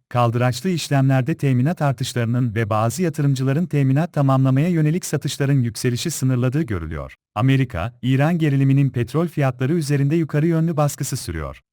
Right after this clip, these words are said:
Küresel hisse piyasaları güne zayıf başlıyor, teknoloji hisselerindeki satışların,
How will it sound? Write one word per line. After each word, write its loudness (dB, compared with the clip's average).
Küresel 0
hisse -2
piyasaları 0
güne 2
zayıf -2
başlıyor, -4
teknoloji 0
hisselerindeki 0
satışların, -6